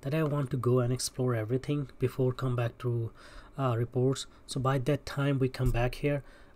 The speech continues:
uh, Office three sixty-five has other activities. Like, once we are doing,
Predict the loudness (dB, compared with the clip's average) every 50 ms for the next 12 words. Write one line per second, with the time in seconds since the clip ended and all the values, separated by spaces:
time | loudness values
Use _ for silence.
0 | -6 -2 -2 0 2 2 2 2 0 0 -4 -4 -6 -6 -6 -4 -4 -4 -4 -6
1 | -6 -4 -6 -8 -6 -4 -2 -2 -2 -2 -4 -8 -8 -4 -2 -2 -2 -2 -2 -2
2 | -2 0 2 2 2 0 -2 -2 -4 -4 -2 -2 -2 -2 -2 -2 0 0 0 -2
3 | -4 -6 -10 -12 -14 -18 -20 -20 -20 -8 -2 -2 -2 -2 0 0 0 0 2 2
4 | 2 2 2 0